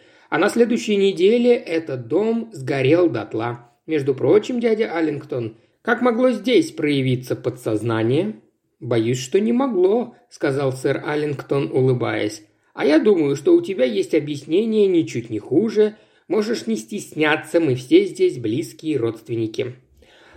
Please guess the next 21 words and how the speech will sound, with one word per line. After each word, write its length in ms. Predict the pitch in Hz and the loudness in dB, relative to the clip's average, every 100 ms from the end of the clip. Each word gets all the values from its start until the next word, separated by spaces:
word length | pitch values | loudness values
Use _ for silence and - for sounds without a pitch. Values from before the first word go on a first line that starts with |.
| - | -8
«В 20 | - | -2
таком 260 | 165 240 | 2 2
случае, 420 | - 277 320 302 | 4 4 4 4
племянничек, 840 | 311 262 254 247 240 233 - 240 - | 0 -2 0 0 0 -4 -6 -6 0
я 120 | 175 | 2
рискну 420 | 160 - 160 190 | 2 0 -2 -2
предположить, 800 | - 170 - 139 120 120 127 - | -2 -8 -6 -4 -4 -2 -4 -4
что 260 | - - 175 | -6 -4 2
ты 100 | 277 | 2
отказался 580 | 262 247 190 233 226 | 2 2 4 2 2
от 120 | 220 - | -2 -2
приглашения 800 | 185 185 170 - 160 202 247 240 | 0 2 2 2 2 2 -2 -6
по 280 | 123 117 113 | -6 -4 -4
той 180 | 151 147 | -2 -2
простой 420 | 135 131 127 135 | -2 -6 -4 -4
причине, 800 | - 107 104 - 180 233 254 247 - _ | -2 -4 -6 -2 0 2 0 -2 -12 _
что 180 | - 190 | -4 -2
тебе 240 | - 160 175 | 0 2 4
не 120 | 165 | 2
хотелось 640 | - 135 - 151 147 139 | -2 -6 0 2 0 -4
ехать, 680 | 120 110 120 123 - 110 | -10 -4 -2 -2 -6 -10